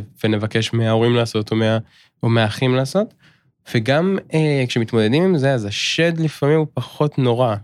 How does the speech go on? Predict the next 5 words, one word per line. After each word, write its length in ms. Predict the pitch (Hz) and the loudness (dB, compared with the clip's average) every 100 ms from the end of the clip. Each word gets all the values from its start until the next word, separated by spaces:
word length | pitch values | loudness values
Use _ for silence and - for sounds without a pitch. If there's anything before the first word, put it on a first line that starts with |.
| 120 | -6
לפעמים 280 | - 143 | 0 0
כאילו, 400 | 131 151 143 127 120 - _ _ _ _ _ - | 0 0 0 0 -2 -8 _ _ _ _ _ -2
המחשבה, 640 | 120 - 123 117 131 135 135 135 _ | -2 0 -2 0 2 0 -2 -6 _
אה, 180 | 120 113 | -2 0
לדבר 440 | 110 113 113 127 | 0 0 0 0